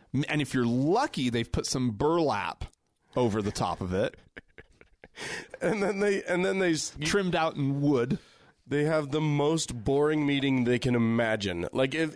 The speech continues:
Speaker 2: if you can make it more boring, they'll take your suggestion.
Speaker 1: <laughs>
Speaker 2: Like, if you can find a way to make it more boring, they'll be like, "Ooh, yeah, that is good."
Speaker 1: Yeah.
Speaker 2: Literally, I went to a Mormon wedding,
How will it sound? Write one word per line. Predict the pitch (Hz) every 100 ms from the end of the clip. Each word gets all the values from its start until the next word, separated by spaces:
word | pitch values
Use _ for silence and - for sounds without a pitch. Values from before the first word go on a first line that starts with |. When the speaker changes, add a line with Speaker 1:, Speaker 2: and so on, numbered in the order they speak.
| -
Speaker 2:
if | 165 160
you | 247
can | 269 214 165 156
make | 175 196
it | 214
more | 196 208
boring, | 165 170 190 208 220 220 - _ _ _ -
they'll | 127 165 220
take | 220 202 214
your | 175 151
suggestion. | 127 135 131 120 - 78 - -
Speaker 1:
<laughs> | 123 - - 202 -
Speaker 2:
Like, | 156 185
if | 254
you |
can | 277 214
find | 135 165 160 202 240
a |
way | 247 247
to | 247
make | 247 247
it |
more | 233 240
boring, | 202 240 240
they'll | 208
be | 202
like, | 185 170 156
"Ooh, | 214 247 120
yeah, | 104 160 117
that | 131 151
is | 156
good." | 151 92 80 - _ _ _
Speaker 1:
Yeah. | 120 95 78 -
Speaker 2:
Literally, | 247 254 214 160
I | 165
went | 202 233
to | 180
a | 143
Mormon | 139 147 135 120
wedding, | 127 120 110